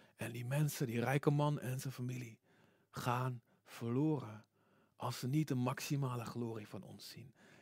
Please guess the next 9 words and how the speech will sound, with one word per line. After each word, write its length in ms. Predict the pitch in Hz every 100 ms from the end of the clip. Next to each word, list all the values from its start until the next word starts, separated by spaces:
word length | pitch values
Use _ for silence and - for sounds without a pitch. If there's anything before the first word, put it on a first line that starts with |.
| -
Jouw 320 | 131 160 165
plusje 520 | - 170 143 - 107 - _ - _
is 200 | - - -
onmisbaar. 920 | 135 131 131 135 123 - - - - _ _ - - - - - - _ _ _ _ _ _ _
Dus 220 | 120 113
sta 260 | - 180 180
op 240 | 190 185 -
en 180 | 131 113
vecht 760 | - - 165 - - - -